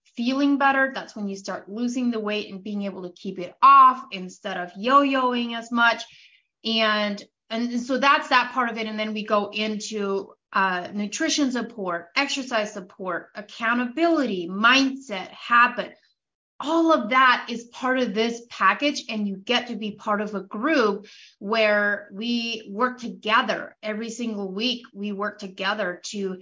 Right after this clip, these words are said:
help you propel forward, heal your body, and get to your goal.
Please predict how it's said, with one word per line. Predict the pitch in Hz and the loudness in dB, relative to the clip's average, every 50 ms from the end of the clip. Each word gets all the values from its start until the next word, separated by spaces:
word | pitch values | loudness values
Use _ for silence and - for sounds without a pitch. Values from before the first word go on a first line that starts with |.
| - _ _ _ | -14 _ _ _
help | _ - - 226 240 254 269 247 247 | _ -6 0 0 2 2 2 -2 -4
you | 233 202 208 208 196 196 190 180 185 _ | -6 -6 -4 -2 0 -2 -2 -4 -8 _
propel | - - 202 190 190 - - - 220 214 214 208 208 208 | -12 -10 -10 -10 -10 -12 -8 -2 0 0 0 0 -2 -8
forward, | - 208 196 196 202 226 262 277 294 311 330 330 320 - _ _ _ _ _ | -8 -6 -4 -4 -2 0 2 4 4 4 4 2 -2 -8 _ _ _ _ _
heal | _ - - - 220 220 220 | _ -18 -12 -8 -4 -2 -2
your | 220 208 196 | -2 -2 0
body, | 202 196 196 208 214 214 220 214 196 | 0 2 2 2 2 0 -2 -4 -4
and | 190 180 - | -8 -10 -6
get | 190 196 196 - - | -6 -6 -6 -6 -12
to | - 202 | -14 -12
your | 185 175 175 175 - _ | -12 -12 -12 -16 -18 _
goal. | - 190 - 107 107 220 - | -12 -10 -10 -10 -14 -18 -20